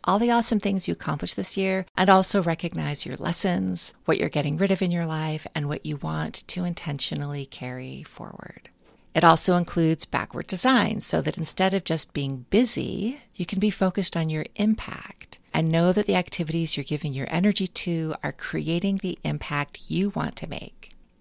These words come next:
And it includes some planning for the coming academic term, whatever it is. It's not labeled. There are no dates.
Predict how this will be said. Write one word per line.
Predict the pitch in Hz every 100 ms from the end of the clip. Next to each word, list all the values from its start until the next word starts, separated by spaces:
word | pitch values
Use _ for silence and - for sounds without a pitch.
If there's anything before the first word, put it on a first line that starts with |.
| -
And | 165 185
it | 226
includes | 262 226 190 185 -
some | 190 175
planning | - 143 143 147
for | 143 - 143
the | 151
coming | - 196 220
academic | 185 175 175 156 -
term, | - 139 -
whatever | - 165 196 196
it | 160
is. | 135
It's | - -
not | 160 170
labeled. | 170 165 160 156 -
There | 143 131
are | 139
no | 160
dates. | 175 143 143 147 -